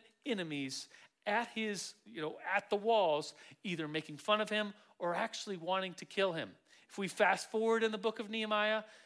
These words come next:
Nehemiah six two, here's the same guy again, Sanballat and Geshem. Here it is. Uh, sent me this message. "Come, let us meet together in one of the villages on the plain of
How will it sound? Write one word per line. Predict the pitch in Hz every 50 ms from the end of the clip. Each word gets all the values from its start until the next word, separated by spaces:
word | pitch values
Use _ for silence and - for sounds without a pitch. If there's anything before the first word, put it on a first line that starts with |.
| - _
Nehemiah | 180 190 196 185 180 180 175 165 143
six | - - - - 247 247 - - - - -
two, | - - 247 233 233 233 233 233 220 - - - -
here's | - 180 170 151 -
the | - 143
same | - - - 196 180 170 165 156 147
guy | - 220 220 214 214 214
again, | 208 202 208 214 208 214 208 185 - - -
Sanballat | - - - - - - 233 226 240 254 254 226 190 165 135 127 120 117 - - - - - - - - _ -
and | 214 208 214 208 202 190 175
Geshem. | - 247 226 233 - - - 143 110 - - - _ _ _
Here | 170 165 160
it | 156
is. | 147 131 123 - - - - - - - -
Uh, | - 160 147 151
sent | 151 - - - 269 285 277 254
me | 247 240 233 214
this | 220 226 220 - -
message. | 233 214 208 - 143 - -
"Come, | - - 262 285 294 285 262
let | 226 190 165
us | 156 - -
meet | 220 247 269 269 262
together | - 233 196 220 208 208 208 202 202 196 190 - - - - - - _ _ -
in | 175 165 160 151 151 156 170
one | 180 240 285 285
of | 262
the | 247 214
villages | 202 233 226 226 214 185 226 220 202 -
on | - 175 175
the | 160 147
plain | - - - 240 254 254 254 254 247 202
of | 147 -